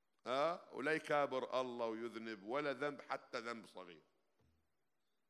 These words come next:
فذاك حرم وهذا حرم وهذا حرم، أربعة حرم، رابعهم قم،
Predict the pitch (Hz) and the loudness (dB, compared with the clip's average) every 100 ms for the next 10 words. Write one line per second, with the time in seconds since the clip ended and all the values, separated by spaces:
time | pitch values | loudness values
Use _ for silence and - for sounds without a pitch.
0 | _ _ _ _ _ _ _ _ 107 123 | _ _ _ _ _ _ _ _ -4 4
1 | 185 208 - 175 156 123 104 101 131 180 | 6 4 4 6 6 4 0 4 6 6
2 | 214 165 175 156 131 117 107 170 208 202 | 6 4 4 4 2 0 4 6 6 4
3 | 180 202 214 214 175 175 180 190 - - | 6 8 8 6 2 4 6 6 4 -6
4 | - - - - - 165 226 254 208 - | -20 -20 -20 -6 8 12 12 12 12 -2
5 | - - - 135 143 143 139 156 151 196 | -12 -18 0 6 6 6 2 2 2 0
6 | 196 - 123 135 131 101 76 - | -2 8 12 12 10 2 -2 -10